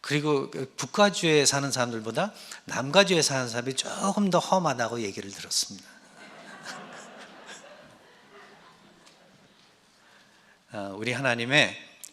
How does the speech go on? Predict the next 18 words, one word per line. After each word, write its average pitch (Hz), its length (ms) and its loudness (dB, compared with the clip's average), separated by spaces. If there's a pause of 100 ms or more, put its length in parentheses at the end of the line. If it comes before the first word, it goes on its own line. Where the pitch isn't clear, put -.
축복이 131 840 0
필요하실 - 1120 -6
거예요. 80 240 -16 (600)
그리고 120 260 -8
축복해 110 840 -8 (120)
주실 - 340 -6
거예요. 87 340 -18 (480)
그 117 120 -12
축복, - 640 -10
그, 104 140 -14
붙잡으시고, 120 1040 -2 (760)
아, 92 260 -14
아름다운 110 760 -2
또 101 560 -10
그 101 140 -16
열매, 101 520 -10
많은 95 360 -8
열매를 98 580 -8